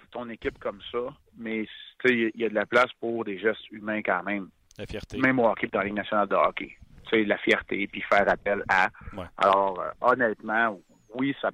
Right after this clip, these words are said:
Speaker 1: ça serait un des facteurs qui pèserait dans ma décision. Quand tu me demandes de prendre la décision, oui, ça pèserait dans, dans ma décision.
Speaker 2: OK. La quatrième ligne, on en parle,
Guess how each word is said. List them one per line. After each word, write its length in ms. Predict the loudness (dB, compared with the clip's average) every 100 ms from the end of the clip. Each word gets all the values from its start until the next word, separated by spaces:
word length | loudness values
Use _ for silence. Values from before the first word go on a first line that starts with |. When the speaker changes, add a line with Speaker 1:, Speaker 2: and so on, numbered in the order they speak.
| -4 -10
Speaker 1:
ça 100 | -8
serait 140 | -2
un 120 | -2
des 80 | -2
facteurs 340 | -4 0 2 0
qui 100 | -2
pèserait 300 | -10 -4 -2
dans 120 | -2
ma 100 | -6
décision. 360 | -12 -16 -18 -20 -10
Quand 80 | -8
tu 140 | -4 2
me 100 | 4
demandes 240 | 4 4
de 60 | 4
prendre 220 | 2 0
la 60 |
décision, 280 | -4 -8 -12 -12
oui, 80 | -10
ça 100 | -8
pèserait 280 | -8 -6 -6
dans, 120 | -8 -18 _ -20 -20 _ 0
dans 120 | 0
ma 80 | 0
décision. 280 | -12 -18 -20 _ _
Speaker 2:
OK. 240 | -6 -4 -6 -10 -20 -20 -20 _
La 100 | -2
quatrième 520 | 2 0 2 2 2 2
ligne, 340 | -4 -4 -12 -18 _
on 140 | -10 -4
en 160 | -2
parle, 420 | -2 2 2 2